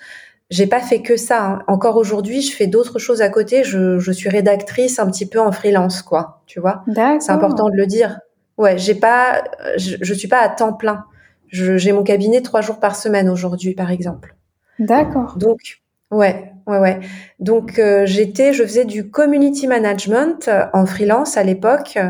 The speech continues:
Speaker 1: Donc, ça devait être en deux mille quatre, deux mille quinze, pour les éditions First. Donc, je m'occupais de leurs réseaux sociaux. Donc, en fait, j'avais tous les livres entre les mains. Et il y a eu un moment où j'ai eu le petit livre de la sophrologie entre les mains.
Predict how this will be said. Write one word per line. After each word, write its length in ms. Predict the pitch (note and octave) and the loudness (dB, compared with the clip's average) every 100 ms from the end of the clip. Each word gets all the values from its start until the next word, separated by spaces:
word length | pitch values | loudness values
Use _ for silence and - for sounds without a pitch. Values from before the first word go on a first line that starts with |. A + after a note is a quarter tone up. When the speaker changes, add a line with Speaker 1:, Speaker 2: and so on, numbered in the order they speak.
| F3+ | -4
Speaker 1:
Donc, 180 | F3+ F3+ | -4 -4
ça 140 | F3+ | -4
devait 120 | F#3 | 0
être 200 | F#3+ F#3+ | 0 0
en 120 | F#3+ | -2
deux 180 | F3+ F#3+ | -2 0
mille 200 | F#3+ G3 | 0 0
quatre, 260 | G3 G3 - _ | -2 -4 -4 _
deux 140 | G3+ G3+ | -2 0
mille 480 | G#3 G3+ G3 F#3+ F#3+ | 0 0 0 -2 -2
quinze, 480 | G#3+ A#3+ C4 F#3 - - - _ | -2 -2 -4 -8 -10 -20 -20 _
pour 140 | - C4+ | 2 4
les 180 | C4 G#3+ | 4 0
éditions 380 | G3+ G3 A3 | -4 -6 -6
First. 340 | G#3 G3 G3 - | 0 0 0 -4
Donc, 120 | G3 | -4
je 100 | F#3+ | -2
m'occupais 320 | G#3 - D4 | -4 -2 -2
de 60 | C4+ | 0
leurs 120 | G3+ | 0
réseaux 240 | G#3+ A#3 | 0 -2
sociaux. 460 | C4+ B3 - G3 F#3+ - _ _ _ - - _ | -2 -4 -4 -8 -8 -12 _ _ _ -20 -20 _
Donc, 120 | F#3 | -2
en 80 | G3 | 0
fait, 200 | A#3 D#4+ | 0 0
j'avais 300 | A#3+ G3 F#3+ | 2 2 2
tous 160 | F#3+ D4 | -2 0
les 140 | C#4 | 2
livres 220 | C4 C#4 A#3 | 2 0 0
entre 220 | A3+ A#3 | -2 -2
les 140 | G#3+ | 0
mains. 220 | G3 F3+ - - _ _ _ _ - | -2 -4 -10 -20 _ _ _ _ -2
Et 60 | G3 | 0
il 80 | G3 | 4
y 60 | |
a 60 | F#3+ | 4
eu 100 | G3 | 4
un 100 | A#3+ | 2
moment 300 | C4+ A#3 C#4 | 4 2 2
où 20 | |
j'ai 160 | C4+ A3 | 0 -4
eu 100 | A3+ | -2
le 160 | F#3+ | -2
petit 340 | - C4+ C4+ B3 | -2 -4 -4 -6
livre 180 | C#4 G3+ | -6 -2
de 60 | |
la 120 | F#3 F3+ | -2 -2
sophrologie 680 | - C4+ C4+ B3 A#3+ A3+ | -4 -6 -2 0 0 0
entre 260 | B3 A#3 A3 | -6 -6 -6
les 120 | G3+ | -4
mains. 280 | F#3+ F#3 - | -4 -6 -12